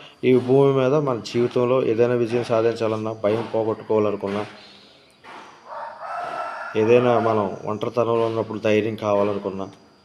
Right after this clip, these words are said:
ఏ సమయంలోనైనా సరే. అందుకనే మనిషికి అన్నీ కలిసి వచ్చినప్పుడు ఎవ-, దేవునితో లెక్క చేయడు. కానీ ఏది అయినా సరే రివర్స్ అయితే, ఏ విషయాలైనా సరే అనుకున్న ప్రకారంగా జరగకపోతే మాత్రం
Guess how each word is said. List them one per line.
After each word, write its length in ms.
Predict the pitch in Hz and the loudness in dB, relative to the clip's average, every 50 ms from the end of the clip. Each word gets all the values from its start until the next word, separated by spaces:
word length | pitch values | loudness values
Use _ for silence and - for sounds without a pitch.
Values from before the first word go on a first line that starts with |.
| _ - - - - - - - - - _ _ _ _ _ _ _ _ _ _ - - - - - - - - _ _ _ _ - - | _ -20 -20 -20 -18 -20 -20 -20 -20 -20 _ _ _ _ _ _ _ _ _ _ -20 -20 -20 -20 -20 -20 -20 -20 _ _ _ _ -12 -6
ఏ 180 | - 104 120 | -2 -2 -2
సమయంలోనైనా 680 | 123 - 135 135 139 139 143 143 147 143 143 139 135 131 | 0 0 0 2 2 4 4 4 4 4 4 2 0 -2
సరే. 280 | 127 - 113 95 87 - - - - - - _ _ - - - - - - | -2 -2 -2 -2 -2 -4 -10 -18 -20 -20 -20 _ _ -20 -20 -20 -20 -16 -12
అందుకనే 600 | 110 110 123 - 127 127 135 143 143 139 139 160 170 165 - - - - - _ _ _ _ _ _ - - - | -10 -8 -4 0 0 2 2 2 0 0 -2 -6 -10 -12 -16 -20 -20 -20 -20 _ _ _ _ _ _ -16 -10 -8
మనిషికి 460 | 110 110 110 - - - 135 139 147 | -6 -6 -6 -8 -6 -2 2 2 2
అన్నీ 500 | 143 - - 113 113 120 127 139 151 156 | 2 0 -4 -8 -6 -4 -2 0 0 2
కలిసి 300 | 151 151 131 123 120 135 | 4 4 2 2 2 0
వచ్చినప్పుడు 800 | 123 - - 123 117 107 - 117 135 139 123 107 113 127 139 - - | -2 -4 -4 -4 -4 -2 -2 0 2 2 2 0 -2 -4 -8 -8 -4
ఎవ-, 500 | - 104 107 110 110 104 107 - - - | -2 0 2 2 2 0 -2 -4 -8 -6
దేవునితో 420 | 110 120 127 139 139 135 139 147 | -2 0 0 2 2 0 0 0
లెక్క 600 | 131 120 107 - - - - - - 127 - - | 0 0 0 -2 -4 -10 -8 -4 -4 -4 -2 -2
చేయడు. 340 | 110 98 - - - - - | -4 -4 -6 -8 -14 -12 -6
కానీ 420 | 104 107 117 135 143 127 123 139 165 - - - - - - - - - _ - | -6 -4 -2 -2 -2 -2 -2 -4 -8 -12 -16 -20 -20 -20 -20 -20 -20 -18 _ -4
ఏది 540 | 101 110 113 117 131 135 135 131 127 123 120 123 - - - - | -4 -2 0 2 2 2 4 4 2 2 0 -2 -6 -10 -8 -6
అయినా 200 | 123 123 131 127 | -2 0 0 0
సరే 400 | 131 135 131 131 135 139 135 127 | 0 0 0 2 2 2 2 2
రివర్స్ 380 | 110 110 107 117 113 110 - | 2 2 4 2 2 4 4
అయితే, 340 | 127 113 107 - 95 85 - - - - - - - - - - - - - - - | 2 2 2 2 -2 -2 -2 -4 -14 -16 -16 -16 -18 -20 -20 -20 -20 -20 -14 -6 -2
ఏ 140 | 110 117 | 0 2
విషయాలైనా 600 | 123 127 123 - - 131 123 123 123 123 123 120 | 4 2 2 2 2 2 4 4 4 2 0 -2
సరే 240 | 113 - 123 120 127 | -2 -2 -2 0 0
అనుకున్న 380 | 120 113 113 117 113 - 120 120 | 0 0 0 -2 -2 -2 -2 -2
ప్రకారంగా 540 | 110 113 117 107 - 107 107 110 113 117 117 | -2 -2 -2 -2 -2 -2 -4 -4 -2 -4 -4
జరగకపోతే 720 | 101 107 98 95 101 107 107 104 107 110 101 - 107 104 | -2 -2 0 0 0 0 0 0 0 -2 -4 -2 -4 -4
మాత్రం 380 | 101 104 104 98 104 110 117 | -4 -2 -4 -4 -4 -6 -8